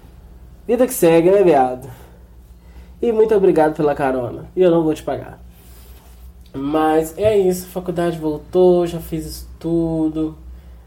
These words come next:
Ai, gente, outra coisa que eu aprendi a fazer, eu tô usando a agenda eletrônica.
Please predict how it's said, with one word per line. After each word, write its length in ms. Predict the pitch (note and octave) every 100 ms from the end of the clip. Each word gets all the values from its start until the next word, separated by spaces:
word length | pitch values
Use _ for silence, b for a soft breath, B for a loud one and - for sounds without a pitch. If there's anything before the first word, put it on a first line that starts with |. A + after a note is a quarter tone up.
| b - -
Ai, 400 | E3 F#3+ G#3+ G3
gente, 320 | D#3 D3+ D#3
outra 140 | E3+
coisa 440 | F3 F3+ F#3 F3+ E3+
que 60 |
eu 60 | E3+
aprendi 300 | E3+ E3 D#3+
a 60 | D#3+
fazer, 720 | E3+ F3 E3+ C3+ C3+ D3+ D#3
eu 120 | D#3
tô 120 | D#3+
usando 340 | D#3 D3 D#3 D#3
a 60 |
agenda 320 | D#3+ D#3 D#3+ E3
eletrônica. 840 | F3+ F3+ D3+ D#3 F3+ E3 -